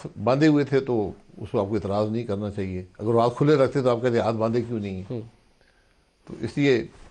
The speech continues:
Speaker 1: ये बात भी मुनासिब नहीं है।
Speaker 2: ठीक है।
Speaker 1: और दूसरा,
Speaker 2: आप हाथ
Speaker 1: आपके घर
Speaker 2: बांध
Speaker 1: में
Speaker 2: के बैठे
Speaker 1: मेहमान
Speaker 2: हैं।
Speaker 1: आए, आप बाहर जाके रिसीव करते हैं, वो चले गई, उनकी मर्जी है,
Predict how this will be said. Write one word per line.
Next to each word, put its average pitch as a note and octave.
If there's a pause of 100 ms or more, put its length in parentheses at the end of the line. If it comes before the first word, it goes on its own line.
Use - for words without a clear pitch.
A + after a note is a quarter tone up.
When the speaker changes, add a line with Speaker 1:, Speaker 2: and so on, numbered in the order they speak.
(160)
Speaker 1:
ये B2+
बात C3
भी C3+
मुनासिब A#2
नहीं G#2
है। F2+
Speaker 2:
ठीक A#2
है। C3 (460)
Speaker 1:
और A2+
दूसरा, A#2+
Speaker 2:
आप C#3
हाथ C3
Speaker 1:
आपके D#3+
घर D3+
Speaker 2:
बांध D#3
Speaker 1:
में F3
Speaker 2:
के -
बैठे D3
Speaker 1:
मेहमान D3+
Speaker 2:
हैं। E3
Speaker 1:
आए, E3+
आप D#3+
बाहर B2+
जाके D3
रिसीव C3+
करते B2+
हैं, D3+
वो D#3
चले D3+
गई, D#3
उनकी C#3
मर्जी A#2
है, C#3